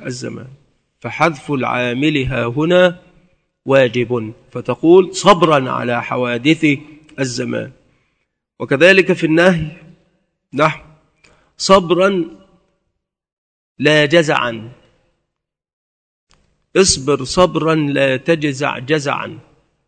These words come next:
"صبراً لا جزعاً"، أو دعاء نحو: "سقياً لك ورعياً"،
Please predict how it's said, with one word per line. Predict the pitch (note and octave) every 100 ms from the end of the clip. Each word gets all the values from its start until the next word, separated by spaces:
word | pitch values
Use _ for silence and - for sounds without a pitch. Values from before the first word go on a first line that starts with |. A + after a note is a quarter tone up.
| _ _ _ _ _ _
"صبراً | - F#3 F3 E3+ F#3
لا | F3+ E3 E3+
جزعاً"، | D#3+ F3+ D#3+ B2+ A2 - - _ _ _ _ _ _ _ _ _ -
أو | D#3
دعاء | D#3 C#3+ D#3+ D#3+ D3
نحو: | D3+ - - - _ -
"سقياً | - G#3+ G#3+ F3 D#3+ D3+
لك | C#3 C#3+ F3 D#3+
ورعياً"، | C#3+ C3+ D3 C#3 B2+ B2 A#2